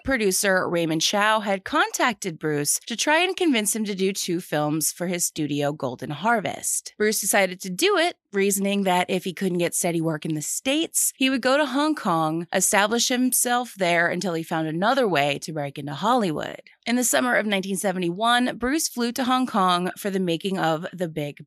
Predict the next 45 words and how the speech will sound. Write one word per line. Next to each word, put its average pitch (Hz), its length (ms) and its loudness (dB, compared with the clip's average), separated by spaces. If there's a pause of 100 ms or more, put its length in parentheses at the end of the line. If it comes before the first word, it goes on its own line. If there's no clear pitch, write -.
Boss, 214 640 0
his 311 220 -2
first 185 360 -2
film 151 320 -2
with 151 120 -4
Chow. - 580 -2 (140)
Although 240 240 4
the 214 100 2
working 208 300 2
conditions 190 440 -2
were 165 100 -8
difficult 262 800 0
and 190 140 0
the 190 60 2
production 175 420 0
quality 170 360 0
was 165 320 -2
far 233 960 2
lower 190 420 4
than 170 360 2
to - 140 -4
that 165 240 4 (120)
of 165 120 -2
what 165 200 -2
Bruce 170 240 -6
was 156 160 -6
accustomed 156 460 -4
to 170 100 -4
having 151 240 -2
worked 143 180 -8
in 147 80 -12
Hollywood, 214 640 0
The 220 100 0
Big 240 200 2
Boss 220 280 2
ended 196 200 0
up 190 140 0
being 185 240 0
a 170 100 -2
huge 233 460 -6
financial 190 500 -2
success 156 540 -6
when 147 120 -10
it - 140 -12
released. - 680 -6